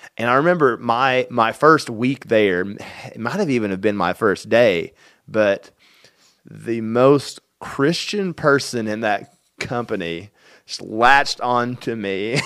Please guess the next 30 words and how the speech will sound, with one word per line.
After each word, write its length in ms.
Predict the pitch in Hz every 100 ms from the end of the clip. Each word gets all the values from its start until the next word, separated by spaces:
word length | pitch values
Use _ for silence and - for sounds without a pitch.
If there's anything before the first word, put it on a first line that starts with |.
| 175 143
<laughs> 200 | 117 127
and, 300 | 127 120 110
uh, 300 | 101 101 117 -
uh, 120 | 104 - - - -
like, 340 | - 117 113 - _ - - _ -
e-, 100 | - - _ _ _ _ -
e-, 80 | 151
even 440 | 180 190 175 127
me 180 | 135 156
being 280 | 135 139 123
an 80 | 98
unsaved 640 | 131 131 - 127 107 -
person, 640 | - - 190 - 107 95 95
but, 220 | 113 110 117 95 _
but, 520 | 123 117 107 120 - 120
you 120 | 123
know, 180 | 113 107
living 680 | 120 123 123 131 139 120
that 220 | 113 104 82
life 320 | 120 143 135
for 160 | 113
so 240 | - 113 98
long, 500 | 113 143 107 98 101 _ - _ _ _ _ _ _ _
e-, 100 | 85 - _ -
e-, 120 | - - _ _ - - _ -
e-, 100 | 151 _ _ _
even 440 | 170 160 135 117 127
then, 520 | 202 147 110 113 127 -
these, 400 | 113 120 113 - _ _ _ _ - - - _
these 240 | 117 110